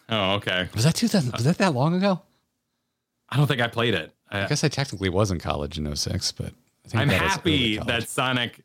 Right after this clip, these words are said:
Speaker 1: Sonic had that indie game that was a Sonic game that was amazing, and then they kept, the main team kept making weird Sonic games. So Sonic's in a weird place.
Speaker 2: What indie game are you? What? What are you talking about?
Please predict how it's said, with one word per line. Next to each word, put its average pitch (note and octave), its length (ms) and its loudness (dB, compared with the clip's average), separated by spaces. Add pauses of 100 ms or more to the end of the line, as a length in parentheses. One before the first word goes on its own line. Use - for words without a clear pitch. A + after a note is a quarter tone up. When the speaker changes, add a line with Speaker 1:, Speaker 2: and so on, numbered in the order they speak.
(120)
Speaker 1:
Sonic G3+ 300 0
had F3+ 280 2
that D#3 200 2
indie A#2 580 4
game F#2 280 0
that E2+ 100 -2
was F2 120 -4
a F#2 40 -8
Sonic F#2 360 0
game F2 260 0
that F#2 100 0
was F#2 100 -2
amazing, G2 460 2
and D#2+ 100 -2
then F#2 80 2
they F#2 60 2
kept, G2+ 320 0
the G#2 80 2
main G2+ 360 4
team F2+ 220 4
kept F2+ 160 -2
making F2 220 0
weird G2+ 240 6
Sonic E2 300 0
games. D2 340 -4
So E2+ 100 -8
Sonic's - 340 -2
in E2 60 -6
a D#2 60 -4
weird F2 240 0
place. E2+ 260 0
Speaker 2:
What C3+ 180 -2
indie A2+ 300 0
game F#2 200 0
are F2 40 -2
you? F2 140 -4
What? - 220 -4
What D#3 280 -2
are D#3 100 -2
you B2+ 80 -2
talking F#2 180 -2
about? C2+ 200 -14